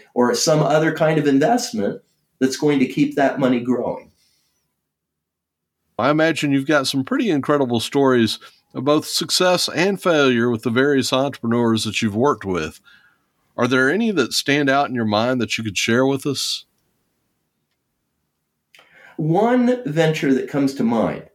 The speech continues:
Speaker 1: that your audience might be familiar with is a venture that's called Purple, Purple Innovations. Are you familiar with them, Greg?
Speaker 2: Yes, uh, they're the mattress company, right?
Speaker 1: They are.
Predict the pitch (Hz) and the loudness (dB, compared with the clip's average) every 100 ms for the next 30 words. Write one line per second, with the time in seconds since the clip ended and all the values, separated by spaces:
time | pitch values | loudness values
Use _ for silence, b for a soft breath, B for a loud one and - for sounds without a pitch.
0 | _ 139 135 135 135 170 131 - - 123 | _ -2 2 2 2 2 0 -2 -2 -2
1 | 110 113 113 113 107 107 - - - 127 | 0 0 2 4 2 0 -6 -12 0 2
2 | 123 139 98 78 - - _ b b b | 2 2 0 -4 -8 -14 _ b b b
3 | b - 135 123 165 180 196 175 156 147 | b 0 0 2 2 2 2 0 0 -2
4 | - 147 131 - - 151 151 196 202 202 | -2 -2 0 -2 -2 0 2 0 0 -2
5 | - 156 156 151 147 143 139 147 151 180 | -2 -2 0 0 2 2 2 0 -2 -4
6 | 214 - 131 151 190 185 175 175 175 175 | -6 -4 0 0 0 0 0 2 2 0
7 | 175 170 175 156 160 - - _ _ b | 0 0 0 0 -2 -4 -12 _ _ b
8 | b _ _ _ _ - 120 101 - - | b _ _ _ _ -2 0 0 -2 -4
9 | 110 120 120 107 107 135 151 - 92 - | -2 2 2 2 0 2 0 -2 -4 -2
10 | 95 82 90 85 92 120 - _ _ _ | -2 -2 -4 -2 -2 -4 -8 _ _ _
11 | - 214 233 233 - - | -4 -2 0 -2 -4 -10